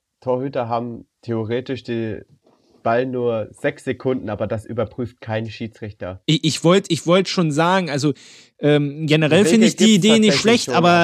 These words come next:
Speaker 1: aber
Speaker 2: aber ich war doch nämlich auch der Meinung, dass es jetzt schon mal verschärft wurde, aber hat es da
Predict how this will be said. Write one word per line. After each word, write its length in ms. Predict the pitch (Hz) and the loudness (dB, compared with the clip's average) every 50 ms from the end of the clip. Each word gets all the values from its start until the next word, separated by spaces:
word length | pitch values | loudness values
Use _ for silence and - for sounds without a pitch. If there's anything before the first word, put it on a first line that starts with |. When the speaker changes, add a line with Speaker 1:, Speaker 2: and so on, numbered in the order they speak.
| 165 127 | 2 2
Speaker 1:
aber 0 | - | 2
Speaker 2:
aber 340 | 160 165 165 156 - - | 2 2 2 2 0 -4
ich 420 | 120 120 107 _ - 147 135 _ _ - | -12 -18 -16 _ -14 -14 -14 _ _ -10
war 280 | 127 123 135 151 180 180 | -4 0 2 2 2 2
doch 360 | 165 170 139 175 165 - - - | 0 -2 -2 -2 -4 -8 -10 -8
nämlich 500 | 156 151 156 160 175 180 180 165 - - | -6 -2 0 2 2 2 2 2 2 2
auch 160 | 214 240 226 | 0 0 0
der 160 | - 196 180 | 0 0 2
Meinung, 360 | 170 160 156 160 156 156 151 135 | 4 4 4 4 2 2 0 0
dass 180 | 156 139 - | 0 0 0
es 120 | - - - | -2 -2 0
jetzt 200 | 135 143 135 - | 0 0 0 0
schon 160 | - - 156 | -2 -2 0
mal 140 | 147 147 139 | 0 0 0
verschärft 720 | - - 131 120 - - 123 131 143 165 160 - - 147 | 0 -2 -2 -2 -2 0 2 2 2 2 0 -2 -4 0
wurde, 320 | 147 180 208 214 226 220 - | 2 4 4 4 4 4 4
aber 400 | 165 147 156 156 151 151 151 - - | 4 4 4 4 4 4 2 2 0
hat 200 | 131 143 151 - | -2 -2 -2 -2
es 140 | 156 - - | -4 -4 0
da 220 | 151 143 143 98 | 2 2 2 2